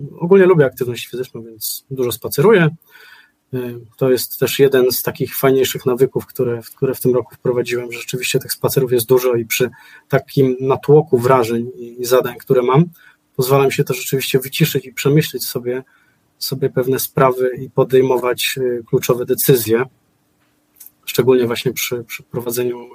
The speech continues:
jakichś tam interesów, e, czy to w D-Secure, czy to też po prostu podejmować, e, wiele, e, decyzji zawodowych z chło-, z ch-, z chłodną głową. To mi na pewno, na pewno bardzo pomaga.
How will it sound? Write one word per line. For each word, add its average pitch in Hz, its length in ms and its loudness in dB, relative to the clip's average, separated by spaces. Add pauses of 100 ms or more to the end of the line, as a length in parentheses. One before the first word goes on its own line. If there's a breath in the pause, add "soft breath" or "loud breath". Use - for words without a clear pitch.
jakichś - 240 -14
tam 123 180 -8
interesów, 120 720 -6
e, 113 180 -10
czy - 120 -2
to 117 120 -4
w 113 40 -6
D-Secure, 135 520 2 (600 loud breath)
czy - 120 -2
to 127 100 0
też - 140 -6
po - 140 -4
prostu - 380 -2
podejmować, 127 680 0
e, 123 40 2 (400)
wiele, 123 220 4 (120)
e, - 60 -14 (480)
decyzji 117 600 0
zawodowych 117 520 -2
z - 140 -4
chło-, 127 300 0
z - 80 -2
ch-, - 180 -10
z - 100 -12
chłodną 127 360 4
głową. 127 360 6 (300)
To 123 120 -4
mi 120 80 -2
na 120 100 -12
pewno, 123 380 -4 (140)
na 120 80 -18
pewno 120 280 -12
bardzo 117 280 -12
pomaga. 123 480 -4